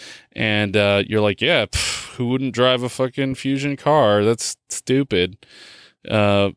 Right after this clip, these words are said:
you, what are you using, gasoline and diesel like cavemen? <laughs> Uh, they're gonna be like, "Yeah, I got a fucking reactor under the hood here. Wanna take a look?" You know,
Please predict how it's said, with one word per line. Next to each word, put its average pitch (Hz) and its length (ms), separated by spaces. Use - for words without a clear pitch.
you, 107 560
what 110 220
are - 20
you 107 80
using, 104 300
gasoline 131 920
and 95 180
diesel 131 600
like 98 260
cavemen? 139 760
<laughs> - 0
Uh, 107 640
they're 110 160
gonna 110 120
be 110 120
like, 104 260
"Yeah, 147 160
I 127 100
got 131 120
a 123 60
fucking 131 340
reactor 139 600
under 135 240
the 147 80
hood 135 280
here. 117 180
Wanna 123 160
take 127 180
a 131 60
look?" 147 260
You 113 160
know, 120 260